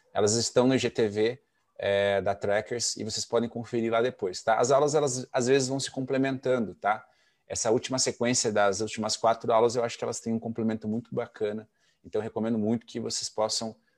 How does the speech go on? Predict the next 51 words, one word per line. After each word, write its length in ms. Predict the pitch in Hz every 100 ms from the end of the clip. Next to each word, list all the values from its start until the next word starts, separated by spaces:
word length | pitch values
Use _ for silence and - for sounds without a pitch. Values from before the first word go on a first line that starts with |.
| _
também 320 | 113 107 110
assistir. 480 | 110 123 - 90 85 _ _ _ - - - _
E 60 | 117
eu 40 |
vou 80 | 127
dar 80 | 147
boa 160 | 151
noite 180 | 151 143
pra 120 | -
galera 320 | 147 143 139 143
que 60 |
tá 100 | 156
aqui, 420 | 147 - 180 - _ _ _
tá? 240 | 110 123 127
A 60 | 104
gente 120 | 113
sempre 200 | 127 123
convida 640 | 127 117 127 117 98 104 _
a 100 | 104
galera, 460 | 107 107 113 147 135
e 80 | 117
ontem 300 | 127 127 117
a 60 |
gente 140 | 107 -
teve 160 | 113
uma 140 | 117 110
trilha 220 | 120 117
fantástica, 440 | 123 110 117 -
que 80 | -
foi 80 | 110
a 40 |
do 80 | 110
Poder 240 | 110 110
do 80 | 110
Agora. 340 | 101 101 117 131 - 120 233 - _ _ _
E 300 | 117 117 123
hoje 240 | 113 117
a 20 | 113
gente 200 | 117 -
tá 100 | 117
com 100 | 123
bastante 440 | 117 - 113 120
gente 280 | 110 110 113
aqui 140 | -
na 120 | 110
sala, 360 | 110 107 101 107
e 40 |
eu 60 | 104
fico 280 | - - 113
muito 440 | 104 113 123 117
feliz, 600 | - 110 92 - - -